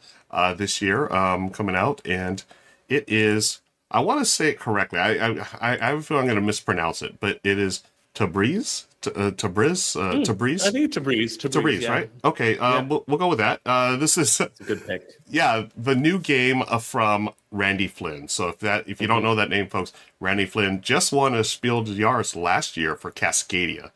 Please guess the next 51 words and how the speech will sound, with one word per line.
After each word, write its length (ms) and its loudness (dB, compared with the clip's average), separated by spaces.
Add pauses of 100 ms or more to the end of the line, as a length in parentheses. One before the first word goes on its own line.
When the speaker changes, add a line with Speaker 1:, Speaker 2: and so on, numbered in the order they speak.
(340)
Speaker 1:
Cascadia, 720 0 (220)
not 100 0
only, 260 0
not 240 0
only 180 2
my 140 2
favorite 320 0
game 160 0
of 60 0
the 80 0
year, 220 2
but, 320 -2 (100)
uh, 280 0
last 280 0
year, 100 0
but 220 -2 (180)
also 220 2
one 120 2
of 60 0
my 80 0
favorite 220 0
games 180 -2
of 80 -12
all 140 -4
time. 320 -6
It 160 -4
is 180 0
wonderful. 580 0
So 280 0 (420)
the 120 0
hype 280 0
is 140 0
there 160 2
for 100 -6
this 260 2
one. 200 2
This 220 2
is 360 0
nothing 380 0
like 240 0
Cascadia. 640 -4
Uh, 260 0
this 280 -2
has 240 -2
got, 380 0 (300)
you 140 0
know, 300 2
um, 260 0
some 300 -4
worker 220 0
placement. 600 0